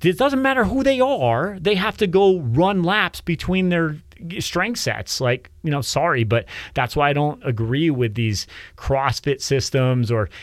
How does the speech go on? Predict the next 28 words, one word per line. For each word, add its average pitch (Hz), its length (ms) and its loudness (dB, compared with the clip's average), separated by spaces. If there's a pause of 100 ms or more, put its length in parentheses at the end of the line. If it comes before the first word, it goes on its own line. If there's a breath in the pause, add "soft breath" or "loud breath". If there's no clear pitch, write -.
(120 loud breath)
these 110 180 0
blanket 135 640 -2
systems 131 560 0
that 120 140 0
just 113 340 -4
everybody 123 420 0
does 117 220 0
the 113 100 0
workout 127 640 2
of 117 80 -2
the 117 100 0
day. 98 480 -4
Okay, 127 300 -2
you 131 80 -8
know, 123 340 -6
th-, - 300 -6
that'll 170 180 0
be 151 140 0
a - 20 0
different 123 320 -4
podcast. 110 440 -12 (340 loud breath)
What 156 400 0
we're 185 100 4
gonna 185 220 -2
talk 151 320 -4
about 123 320 -2
here, 170 320 2
though, 107 400 0